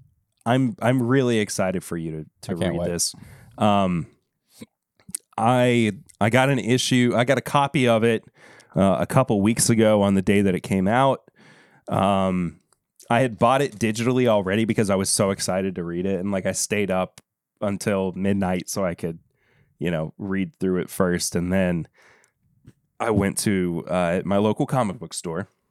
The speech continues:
Speaker 1: and, uh, went in to go get a physical copy because I wanted to have, you know,
Speaker 2: They said we don't
Speaker 1: one
Speaker 2: have
Speaker 1: on
Speaker 2: one.
Speaker 1: hand.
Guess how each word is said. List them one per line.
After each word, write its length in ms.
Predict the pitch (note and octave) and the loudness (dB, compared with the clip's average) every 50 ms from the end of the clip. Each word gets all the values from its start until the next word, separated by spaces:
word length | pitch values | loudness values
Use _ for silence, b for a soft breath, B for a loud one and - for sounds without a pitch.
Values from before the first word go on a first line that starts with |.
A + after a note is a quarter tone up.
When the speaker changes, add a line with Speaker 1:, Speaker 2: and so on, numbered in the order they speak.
| _ _ _ _ _ _ _ _ _ _ _ _ _ _ _ _ _ _ - - - - _ | _ _ _ _ _ _ _ _ _ _ _ _ _ _ _ _ _ _ -18 -16 -16 -10 _
Speaker 1:
and, 540 | - A#2+ A#2 A2 G#2+ G#2 G2+ F#2+ F#2 F#2 F2 - - - | 0 0 2 2 2 2 2 0 0 -2 -4 -8 -6 -4
uh, 340 | F#2+ F#2+ F#2 F2 E2+ F#2 F2 - _ _ _ _ _ _ _ _ _ _ | -2 -2 0 0 0 -2 -2 -4 _ _ _ _ _ _ _ _ _ _
went 240 | - A2+ A#2+ B2 A#2+ | -2 0 0 2 2
in 140 | A#2+ A#2+ A2+ | 2 2 0
to 60 | A#2 | 2
go 320 | A2 A#2 A2 G#2 G#2 G2 - b b b b b b b b b b b b b b b b b _ - | 2 2 2 0 -2 -4 -8 b b b b b b b b b b b b b b b b b _ -2
get 240 | C3 C#3 D3+ D#3 - | 2 4 4 4 2
a 140 | - A#2 A#2+ | 0 -2 -2
physical 420 | A2+ - G#3 A3 G3 E3+ C#3+ C#3 A#2 | 0 2 0 0 2 0 0 -2 0
copy 440 | - A2+ G#2+ G2+ - F2+ F2+ F#2+ F#2+ B B B B B B B B B B - _ _ _ _ _ _ _ _ _ _ _ _ _ _ _ - | 0 0 0 0 0 -2 -2 -2 -2 B B B B B B B B B B -18 _ _ _ _ _ _ _ _ _ _ _ _ _ _ _ -4
because 380 | A2+ C3 B2 - B2+ A#2 G#2+ G#2+ | -2 -2 0 2 2 2 2 2
I 80 | A2 A2 | 2 2
wanted 280 | G#2 G#2 G2+ G2 F#2 F2+ | 2 2 0 0 0 0
to 80 | F#2+ | 0
have, 400 | F#2 F#2+ F#2 F2+ E2+ - - - - _ _ _ - | 0 0 0 0 -2 -6 -14 -20 -20 _ _ _ -10
you 120 | A2 G2 | -8 -6
know, 180 | F2+ F2 F2+ - _ _ _ _ | -6 -6 -8 -12 _ _ _ _
Speaker 2:
They 120 | - F#2 F2+ | -12 -12 -10
said 240 | - - F2+ F2 F2 | -10 -10 -12 -10 -10
we 100 | F#2 F2 | -12 -10
don't 160 | G2 G2 G2 | -10 -8 -8
Speaker 1:
one 80 | F#2 F2 | -6 -6
Speaker 2:
have 80 | F2+ | -8
Speaker 1:
on 60 | F2+ F2 | -8 -8
Speaker 2:
one. 80 | D#2+ G2 | -8 -8
Speaker 1:
hand. 140 | G2 F#2 | -10 -10